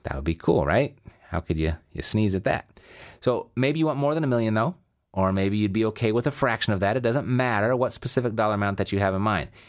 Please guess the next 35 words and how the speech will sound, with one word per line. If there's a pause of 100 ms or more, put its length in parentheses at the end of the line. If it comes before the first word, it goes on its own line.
It's
your
life,
your
goals,
your
decision.
You
get
to
make
that
decision. (400)
And,
and
y-, (360)
because,
you
know, (220)
you,
you, (140)
you
know
what's
going
on
over
there
better
than
I
do
over
here.
So